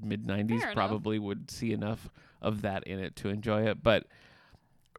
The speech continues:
Speaker 1: whatever you say about it, it was very original, and I appreciated that. I got one more. How about you?
Speaker 2: I'm out because I did
Speaker 1: Oh, you're
Speaker 2: She-Hulk.
Speaker 1: out. Okay.
Speaker 2: I did
Speaker 1: Well,
Speaker 2: She-Hulk with Moon Knight.
Speaker 1: then I watched one called Life and Beth, and it was Amy Schumer and Michael Cera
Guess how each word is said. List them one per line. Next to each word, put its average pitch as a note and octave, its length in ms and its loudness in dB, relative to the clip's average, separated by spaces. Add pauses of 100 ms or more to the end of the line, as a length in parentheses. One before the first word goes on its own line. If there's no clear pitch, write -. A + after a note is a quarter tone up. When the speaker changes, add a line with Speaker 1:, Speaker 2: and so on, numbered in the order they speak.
(120)
Speaker 1:
whatever D3+ 680 6
you A#2 140 2
say G#2+ 200 0
about G2+ 200 0
it, G#2+ 80 2
it G#2+ 80 0
was A2+ 140 0
very A#2 420 4
original, E2+ 600 -2
and A2 120 2
I G2+ 60 2
appreciated C#2+ 540 -4
that. G#1+ 240 -6 (1400)
I A2+ 120 2
got G#2+ 220 0
one G#2 180 -2
more. F#2+ 240 -2
How - 120 -6
about F#2 140 -4
you? E2 200 -6 (360)
Speaker 2:
I'm A#3 180 -4
out G3 260 -6
because G3+ 260 -20
I F#3 100 -12
did F3+ 260 -18
Speaker 1:
Oh, D3 60 6
you're D3+ 140 6
Speaker 2:
She-Hulk. D#3+ 220 6
Speaker 1:
out. - 20 0
Okay. B2 200 -2
Speaker 2:
I G#2 100 -8 (100)
did A2+ 120 -4
Speaker 1:
Well, D#3+ 180 8
Speaker 2:
She-Hulk A#3 320 -8
with G#3+ 180 -12
Moon F#3+ 220 -14
Knight. F3+ 180 -20 (140)
Speaker 1:
then B2+ 100 4
I B2+ 80 4
watched B2 260 4
one A#2 140 4
called A2+ 220 4
Life G#2+ 280 0
and G#2 160 -2
Beth, F2+ 480 -4
and A2 140 -2
it G#2 80 -2
was G2+ 160 -2
Amy G#2+ 200 0
Schumer G#2+ 360 0
and G2+ 80 0
Michael G#2 240 -2
Cera G#2 420 -2